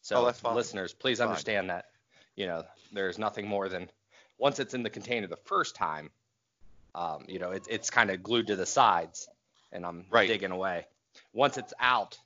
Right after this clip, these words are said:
Speaker 1: then you're, you're free. But this Play-Doh is extremely sticky. Um, so that is, that is some commentary today before we talk into about whatever topic you're, you're, you're, uh, you're springing on me here. So.
Speaker 2: And it, and it all,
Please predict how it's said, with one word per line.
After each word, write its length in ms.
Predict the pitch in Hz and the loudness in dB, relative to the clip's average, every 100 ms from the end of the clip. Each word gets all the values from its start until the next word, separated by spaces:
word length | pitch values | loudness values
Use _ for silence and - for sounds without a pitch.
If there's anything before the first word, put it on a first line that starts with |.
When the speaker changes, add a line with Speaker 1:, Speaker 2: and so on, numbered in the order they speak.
| _ | _
Speaker 1:
then 240 | 101 104 95 | -10 -10 -10
you're, 180 | 85 | -14
you're 200 | 80 90 | -14 -14
free. 380 | - - 90 80 _ _ _ - | -12 -8 -8 -10 _ _ _ -8
But 160 | 87 | -8
this 140 | 80 101 | -8 -12
Play-Doh 380 | - 104 90 85 | -6 -6 -4 -6
is 300 | 80 - - _ _ _ _ | -6 -10 -14 _ _ _ _
extremely 360 | - 143 123 95 | -4 -2 -2 -4
sticky. 460 | - 107 - 80 - _ _ - - _ | -6 -8 -8 -18 -18 _ _ -20 -20 _
Um, 340 | 87 80 64 58 _ _ _ - | -6 -6 -8 -20 _ _ _ -18
so 260 | - 76 - _ _ | -12 -10 -12 _ _
that 180 | - 113 | 0 0
is, 300 | 95 87 - - _ - | 0 -6 -12 -16 _ -2
that 160 | 117 | -2
is 100 | 104 | -2
some 140 | - 92 | -2 4
commentary 500 | 127 123 104 117 107 | 4 4 0 -4 -4
today 260 | - 107 | -4 -6
before 320 | 104 104 135 | -6 -8 -6
we 120 | 110 113 | -6 -4
talk 280 | 123 107 | 0 0
into 140 | 117 104 | -4 -8
about 220 | 95 98 | -8 -6
whatever 280 | 120 147 165 | -4 -2 -2
topic 360 | 160 156 147 127 | 0 0 0 -4
you're, 160 | 127 123 _ | -14 -14 _
you're, 160 | 117 120 | -16 -16
you're, 380 | 110 131 123 110 | -8 -4 -4 -4
uh, 100 | 104 - | -4 -6
you're 140 | 117 | -12
springing 300 | - 135 117 | -8 -6 -4
on 160 | 104 85 | -6 -6
me 100 | 76 | -12
here. 140 | 71 - | -20 -18
So. 260 | - - - _ - _ _ | -14 -14 -16 _ -20 _ _
Speaker 2:
And 100 | 143 | -10
it, 120 | 143 - | -8 -8
and 140 | 143 | -6
it 100 | 139 | -2
all, 240 | 151 175 | 2 4